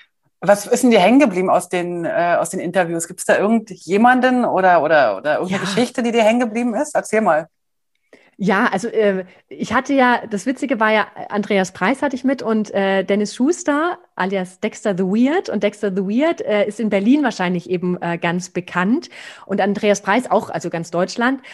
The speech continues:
Speaker 2: Und es sind beide Illustratoren. Und,
Speaker 1: Mhm.
Speaker 2: oh, also war wunderbar. Und, ähm,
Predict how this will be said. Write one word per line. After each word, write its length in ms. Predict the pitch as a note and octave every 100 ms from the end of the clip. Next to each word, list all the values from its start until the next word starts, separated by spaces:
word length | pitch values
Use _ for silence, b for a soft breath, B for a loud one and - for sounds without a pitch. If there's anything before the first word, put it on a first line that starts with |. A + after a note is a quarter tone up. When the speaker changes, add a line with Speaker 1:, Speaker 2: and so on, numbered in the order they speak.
| B
Speaker 2:
Und 100 | G#3+
es 120 | G#3 -
sind 200 | - A3+
beide 260 | G3+ F#3 A#3+
Illustratoren. 840 | G#3+ A3 - G3 - G3 G3 D3+
Und, 260 | D#3+ F3+ F3+
Speaker 1:
Mhm. 60 | E3
Speaker 2:
oh, 320 | F#3 D3+ - - -
also 240 | F3+ G3
war 200 | G3 F#3+ -
wunderbar. 840 | F3+ G3+ D4+ G3 D#3 C#3+ F#3+ -
Und, 280 | F#3+ F#3+ F3+
ähm, 280 | F#3 F#3 F#3+